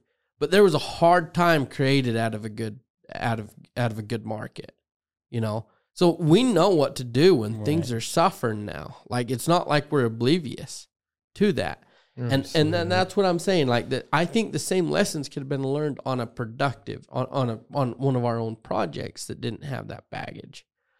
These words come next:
Speaker 1: That's, that's why I have some regret.
Speaker 3: Uh,
Speaker 1: But a-,
Speaker 3: there
Speaker 1: at
Speaker 3: was
Speaker 1: the
Speaker 3: a
Speaker 1: end of the
Speaker 3: lot.
Speaker 1: day,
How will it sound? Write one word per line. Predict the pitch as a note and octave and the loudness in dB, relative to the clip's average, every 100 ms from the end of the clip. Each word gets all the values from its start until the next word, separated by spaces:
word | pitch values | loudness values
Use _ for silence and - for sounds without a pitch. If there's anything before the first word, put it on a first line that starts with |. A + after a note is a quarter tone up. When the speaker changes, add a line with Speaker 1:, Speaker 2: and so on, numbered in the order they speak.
| _ _ - | _ _ 0
Speaker 1:
That's, | E3+ E3+ - - - _ - | 2 2 -2 -16 -20 _ -2
that's | D3+ F3+ C#3+ | 0 2 2
why | C#3 B2+ G#2+ | 4 4 2
I | G#2+ | 0
have | C3 A#2+ G2 | 0 -2 0
some | D3+ C3+ A2 | 2 2 2
regret. | G2+ - A#2 G#2 - - _ _ A3 | -2 0 0 0 -6 -18 _ _ 0
Speaker 3:
Uh, | |
Speaker 1:
But | C#3 - | 0 0
a-, | - | 0
Speaker 3:
there | G#3+ G3 | 4 4
Speaker 1:
at | |
Speaker 3:
was | A#2 | 4
Speaker 1:
the | D3+ | 4
Speaker 3:
a | F3 | 4
Speaker 1:
end | A2 | 4
of | G2+ | 2
the | F#2+ | 0
Speaker 3:
lot. | |
Speaker 1:
day, | C#3 G#3 C3 B2+ | 0 0 -2 -6